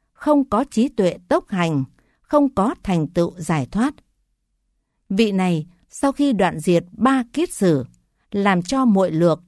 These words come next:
tham, sân, si, thành bậc Nhất Lai, chỉ một lần trở lui cõi đời này. Này Mahanama, người này được giải thoát khỏi địa ngục, vân vân, được giải thoát khỏi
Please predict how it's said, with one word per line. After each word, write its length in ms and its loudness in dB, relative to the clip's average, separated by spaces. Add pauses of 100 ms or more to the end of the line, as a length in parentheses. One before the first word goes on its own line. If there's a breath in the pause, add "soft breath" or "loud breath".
tham, 380 0 (120)
sân, 560 0
si, 380 0 (600)
thành 300 0
bậc 220 2
Nhất 360 0
Lai, 260 -4 (580)
chỉ 180 2
một 280 2
lần 300 2
trở 200 2
lui 420 2
cõi 260 -2
đời 180 2
này. 300 -2 (720)
Này 340 0
Mahanama, 920 2 (380)
người 280 4
này 380 0 (320)
được 240 0
giải 240 -2
thoát 300 -2
khỏi 280 0
địa 260 0
ngục, 280 2 (460)
vân 260 2
vân, 220 2 (640)
được 240 0
giải 240 0
thoát 300 -2
khỏi 320 0